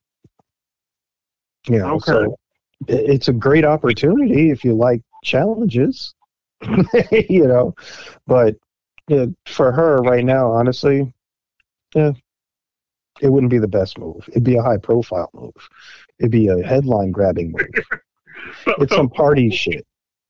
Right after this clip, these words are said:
Speaker 2: so who would, who would be good as in your governor in, in, in your vision then?
Speaker 1: I ain't got nobody on my list that qualifies right now, dude. Let's face it, the pickings are pretty slim.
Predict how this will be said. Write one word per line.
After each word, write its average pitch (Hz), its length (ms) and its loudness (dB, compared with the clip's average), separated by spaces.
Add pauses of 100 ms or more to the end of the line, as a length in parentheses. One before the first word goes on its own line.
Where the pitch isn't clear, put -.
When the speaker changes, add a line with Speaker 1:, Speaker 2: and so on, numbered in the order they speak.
(160)
Speaker 2:
so 185 140 0
who 226 220 -2
would, 202 380 0
who 240 200 -8
would 196 440 0 (500)
be 165 140 -2
good 156 320 -2 (260)
as 135 200 -4
in 143 80 -8
your 131 140 -2
governor 117 480 -4
in, 117 260 -10
in, 110 320 -12
in 110 180 -10
your 110 120 -8
vision 113 300 -4
then? 87 140 -10 (720)
Speaker 1:
I 220 120 2
ain't 214 160 2
got 165 160 2
nobody 165 440 2
on 147 140 2
my 143 180 2
list 139 380 2
that 113 140 0 (220)
qualifies 110 600 0
right 90 240 -4
now, - 200 -14
dude. - 240 -20 (920)
Let's 123 240 -2
face 117 280 0
it, 90 160 -10
the 101 180 -4
pickings 135 360 -2
are 110 40 0
pretty 110 280 -2
slim. - 320 -12